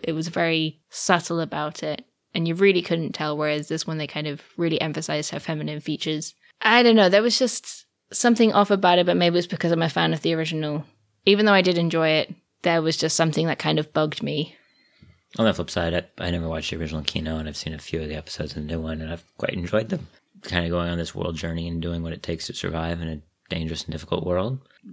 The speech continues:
Speaker 2: Maybe I'm just a little more cynical, but yeah, I saw nothing wrong with it. <laughs> Uh, for what I didn't like for that season, there's actually two of 'em. Um, both of 'em I didn't like for either reasons. For different reasons. Uh, Emoto Sayarebai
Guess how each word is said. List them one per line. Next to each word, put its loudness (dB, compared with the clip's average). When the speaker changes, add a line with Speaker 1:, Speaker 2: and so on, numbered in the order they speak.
Speaker 2:
Maybe -4
I'm -4
just -12
a -4
little -4
more -6
cynical, -6
but -8
yeah, -4
I -4
saw -6
nothing -2
wrong 4
with -2
it. 0
<laughs> -20
Uh, 4
for -4
what 2
I 2
didn't 0
like -4
for -2
that -2
season, -4
there's -4
actually -4
two -4
of -4
'em. -4
Um, -4
both -2
of -6
'em -2
I -2
didn't -6
like -8
for -12
either -4
reasons. -6
For -10
different -12
reasons. -12
Uh, -4
Emoto -2
Sayarebai 0